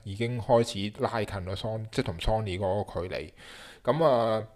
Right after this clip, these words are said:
另一方面，即係都其實R五啊、R六嗰個表現，咁大家都即係有目共睹嘅。即係唯一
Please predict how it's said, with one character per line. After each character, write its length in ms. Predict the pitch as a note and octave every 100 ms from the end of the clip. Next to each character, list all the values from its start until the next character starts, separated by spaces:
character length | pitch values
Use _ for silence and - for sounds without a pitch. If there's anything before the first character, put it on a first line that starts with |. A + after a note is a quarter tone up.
| _ - -
另 180 | C3 B2
一 60 |
方 260 | D3 - D3
面， 240 | C#3+ G2+
即 120 | G#2+ C3
係 80 | B2+
都 240 | C3+ C3+
其 100 | -
實 80 | -
R 240 | - C3+
五 260 | F#2+ F2 G2
啊、 180 | G2+ A#2
R 200 | B2+ G#2
六 120 | F#2 F#2+
嗰 100 | G#2+
個 100 | A#2
表 200 | F#2 F#2+
現， 360 | A2 G2 G2
咁 220 | G2 G#2+
大 100 | A#2
家 120 | G2+ A2+
都 180 | B2
即 80 | B2
係 40 | A#2+
有 100 | G2
目 100 | G2
共 160 | F#2
睹 120 | F#2 F2+
嘅。 200 | G#2 F2+
即 100 | -
係 40 | B2+
唯 160 |
一 20 | F2